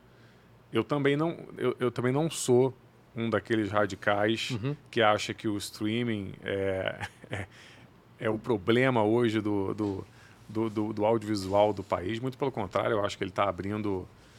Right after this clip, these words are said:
Speaker 1: é, abrindo não, ele tá segurando um mercado, é, e muita gente trabalhando, que as pessoas não pensam quanta gente trabalha
Speaker 2: É.
Speaker 1: nessa indústria.
Speaker 2: E, e no sentido de injeção de dinheiro, ainda que, que possa melhorar muito, é, é o que tá sustentando esse mercado hoje, né?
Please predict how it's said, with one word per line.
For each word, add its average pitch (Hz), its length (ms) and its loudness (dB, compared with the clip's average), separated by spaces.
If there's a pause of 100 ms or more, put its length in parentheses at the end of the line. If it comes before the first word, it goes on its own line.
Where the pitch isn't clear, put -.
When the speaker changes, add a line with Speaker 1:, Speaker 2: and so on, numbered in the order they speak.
(260)
Speaker 1:
é, 90 640 -2 (600)
abrindo 123 300 -4
não, 101 160 -2
ele 87 100 -6
tá 107 100 -6
segurando 110 520 -2
um 120 140 -2
mercado, 101 760 0 (760)
é, 90 680 -2
e - 80 -8
muita 123 320 0
gente 120 240 -2
trabalhando, 104 640 0 (240)
que - 80 -8
as 90 60 -6
pessoas 104 240 -6
não 101 100 -6
pensam 101 340 -6
quanta 123 380 -2
gente 107 240 -4
trabalha 101 400 4
Speaker 2:
É. 92 40 0
Speaker 1:
nessa 98 260 -4
indústria. 107 580 -2
Speaker 2:
E, 120 80 -2
e 110 40 2
no 127 120 0
sentido 135 280 -4
de 143 60 -2
injeção 117 460 0
de 117 100 -6
dinheiro, 110 460 0
ainda 131 260 0
que, - 140 -6 (160)
que - 100 -14
possa 120 440 -2
melhorar 110 420 -2
muito, 131 540 -2
é, 151 200 0
é 131 60 4
o 147 80 6
que - 100 -14
tá 143 140 2
sustentando 170 480 -2
esse - 120 -4
mercado 185 380 4
hoje, 135 240 6
né? 110 120 -2